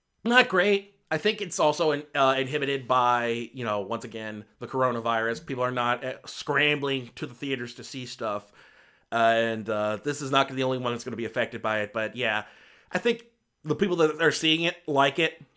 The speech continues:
but most of the people aren't interested in seeing it. So we'll see.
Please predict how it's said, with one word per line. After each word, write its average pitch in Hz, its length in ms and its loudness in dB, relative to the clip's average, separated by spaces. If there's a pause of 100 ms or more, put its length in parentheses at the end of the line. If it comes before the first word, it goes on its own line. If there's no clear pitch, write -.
(100)
but 127 500 4
most 151 200 2
of 156 140 -8
the - 40 -10
people 147 340 0
aren't 135 300 2
interested 127 340 -6
in 117 100 -4
seeing 113 360 -6
it. 101 120 -10
So 117 140 -4
we'll 135 160 -2
see. 127 540 -4